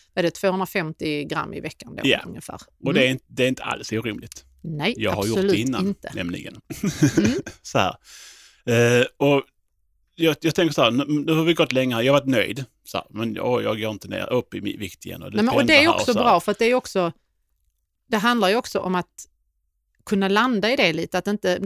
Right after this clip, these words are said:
Speaker 1: man kan ju inte alltid bara handla om hetsen att gå ner, utan det handlar också om att landa i det man är.
Speaker 2: Mm.
Speaker 1: Det du har märkt nu, att så som du lever nu, då håller du den vikten du har nu.
Speaker 2: Mm.
Speaker 1: Sen också så, om du nu går ner till hundra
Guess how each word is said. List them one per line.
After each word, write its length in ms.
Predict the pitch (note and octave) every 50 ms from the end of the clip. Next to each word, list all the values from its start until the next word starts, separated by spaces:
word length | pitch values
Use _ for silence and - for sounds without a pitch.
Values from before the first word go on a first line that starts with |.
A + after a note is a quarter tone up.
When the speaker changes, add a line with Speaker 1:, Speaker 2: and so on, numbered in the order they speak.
| F3 - A3 -
Speaker 1:
man 100 | G#3+ G#3+
kan 120 | - A#3
ju 20 | A#3+
inte 120 | A3 A#3+
alltid 220 | A#3+ A#3+ A3+ G#3+ F3+
bara 120 | G#3 G3+
handla 200 | F3 G3 F#3+ F#3
om 80 | E3+ D#3+
hetsen 340 | D#3+ F#3 - - - E3
att 100 | D#3 D#3 D#3+
gå 100 | - F#3
ner, 320 | G#3 G3+ - - D#3+ D#3+
utan 180 | D#3+ - F3+ F3
det 60 | F3
handlar 240 | F#3+ G#3 G3+ F#3 G#3
också 140 | - - G3
om 20 |
att 80 | E3+ -
landa 380 | F3 F3 F3 F#3+ G3 E3 D3+ D3
i 40 |
det 120 | D3+ D#3 D#3
man 160 | E3+ F#3 G3
är. 160 | - - - _ _ _ -
Speaker 2:
Mm. 160 | C3+ B2+ A#2+
Speaker 1:
Det 120 | - G#3+ F#3+
du 100 | E3+ F3
har 80 | F3
märkt 300 | G3+ B3 C4+ A3 - -
nu, 80 | A#3 G3+
att 140 | F3 E3+ -
så 140 | - A#3 G#3+
som 160 | - G#3 G#3
du 80 | B3
lever 260 | B3+ C4+ G#3 E3+ F3+ F3
nu, 320 | E3+ D3 D#3+ A3+ C4+ A#3+ -
då 80 | F#3+
håller 240 | G3+ A3+ G3+ E3 D#3+
du 100 | E3+ F3+
den 220 | F3 F#3+ E3+ C#3+ D#3+
vikten 340 | F#3+ F3 - - E3 D3+
du 80 | D#3+ E3+
har 140 | E3 E3+ G3+
nu. 300 | A#3+ C4 F#3+ - F3 D#3+ _ _ -
Speaker 2:
Mm. 200 | - A#2 A2 A2 A#2
Speaker 1:
Sen 200 | - - A3+ A#3+
också 220 | D4+ D4+ - - G#3+
så, 120 | - F#3+
om 100 | F#3 G#3
du 120 | G#3+ G3+
nu 140 | A3+ C#4 B3+
går 120 | G3 G3+ F#3+
ner 260 | F#3+ G3+ D#3+ C3+ D#3 - -
till 320 | - F#3 D#3 C#3+ D3 D3 - _ _ - -
hundra 440 | G3 D#3 B2+ - - - - -